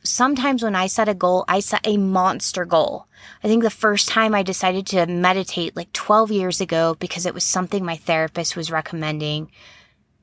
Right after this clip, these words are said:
I think I set the goal to, like, meditate for ten minutes. I thought that that was a small goal.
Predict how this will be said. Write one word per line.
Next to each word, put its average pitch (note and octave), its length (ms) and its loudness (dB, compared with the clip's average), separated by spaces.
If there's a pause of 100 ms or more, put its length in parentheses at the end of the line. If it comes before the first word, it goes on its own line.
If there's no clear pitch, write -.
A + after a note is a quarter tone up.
(120)
I F#3+ 100 2
think B3 260 0
I F#3+ 60 -2
set - 320 0
the D#3+ 100 -2
goal D3+ 500 -2 (120)
to, - 100 -6
like, D#3+ 180 -4
meditate F#3 580 -2
for F3+ 120 -6
ten D#3+ 320 -2
minutes. - 400 -6 (100)
I A3+ 160 4
thought A#3 240 0
that F#3+ 100 -4
that - 160 2
was F3 120 -4
a E3+ 60 -2
small E3 340 2
goal. D#3+ 400 -4